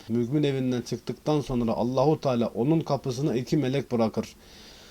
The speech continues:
Bu melek onun malını ve çoluk çocuğunu korurlar. Mümin kul evine geldiği zaman o iki melek şöyledir: "Allah'ım onu başarılı kıl." Ama helal ve temiz bir karla gelmiş ise tabii ki.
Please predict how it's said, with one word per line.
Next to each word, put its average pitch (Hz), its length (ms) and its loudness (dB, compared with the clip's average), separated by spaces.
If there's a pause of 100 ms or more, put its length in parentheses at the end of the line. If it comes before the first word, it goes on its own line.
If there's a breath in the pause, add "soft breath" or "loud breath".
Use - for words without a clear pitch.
(180 loud breath)
Bu 151 100 6
melek 170 360 8
onun 156 220 8
malını 156 480 6
ve 156 120 4
çoluk 151 320 2
çocuğunu 143 440 2
korurlar. 110 600 0 (600 loud breath)
Mümin 143 460 4
kul 139 220 0
evine 139 400 2
geldiği 143 460 4
zaman 127 320 4
o 151 200 6
iki 147 260 2
melek 147 340 4
şöyledir: 113 640 0 (480 loud breath)
"Allah'ım 131 600 4
onu 143 300 4
başarılı 123 540 4
kıl." 95 160 -6 (400)
Ama 147 340 4
helal 143 340 6
ve 131 140 0
temiz 131 440 -2
bir 135 120 -2 (220)
karla 147 340 8
gelmiş 123 420 0
ise 117 180 -2
tabii 95 320 -2
ki. 90 180 -12